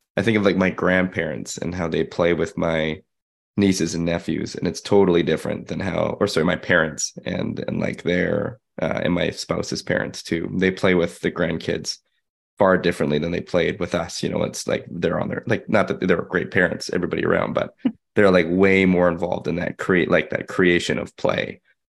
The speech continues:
Speaker 1: um,
Speaker 2: Yeah.
Speaker 1: with the grand-, I mean, they're not working, you know, they're all retired age now too, which helps, but it's like, it's just that you can see, I think that was really residing with me when you were hitting home with me when you were talking about that stuff, 'cause it's just like, yeah, they do have this kind of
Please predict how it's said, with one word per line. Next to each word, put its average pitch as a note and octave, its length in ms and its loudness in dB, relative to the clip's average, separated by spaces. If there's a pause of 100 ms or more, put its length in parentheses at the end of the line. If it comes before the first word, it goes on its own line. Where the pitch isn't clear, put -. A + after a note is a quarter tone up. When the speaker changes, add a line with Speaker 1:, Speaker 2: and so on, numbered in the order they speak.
(220)
Speaker 1:
um, - 160 2
Speaker 2:
Yeah. - 40 -2
Speaker 1:
with F2 140 -4
the E2+ 60 -2
grand-, - 300 0
I - 40 6
mean, G2 160 6
they're F2 80 4
not D#2 180 0
working, F2 580 -2
you - 100 2
know, E2 140 0
they're D#2+ 220 -4
all - 60 -10
retired F2+ 460 0
age - 280 -6
now G1+ 240 -4
too, F#2 160 -2
which F2 160 -8
helps, - 280 -8
but - 200 -4
it's - 180 -8
like, - 320 -6 (720)
it's G2 240 2
just F#2+ 180 2
that - 120 -2
you G#2 80 4
can F#2 160 2
see, F#2 260 2
I E2 100 2
think E2+ 220 -2
that F2+ 140 4
was E2+ 120 0
really F2+ 220 2
residing E2 420 0
with E2+ 140 -6
me E2 80 -4
when D#2+ 140 -2
you - 80 -2
were - 260 0 (100)
hitting F2 220 -2
home F2+ 160 2
with F#2 160 -2
me F2 80 0
when E2+ 140 0
you D#2 60 0
were E2+ 60 0
talking F#2 320 -2
about E2+ 140 -2
that D#2+ 160 -6
stuff, - 280 -4
'cause - 140 -6
it's - 140 -2
just - 160 -4
like, F2 160 0
yeah, B2 160 4
they F#2 140 0
do A2+ 140 2
have E2 200 -4
this D#2 240 -6
kind F2 240 -4
of - 160 -10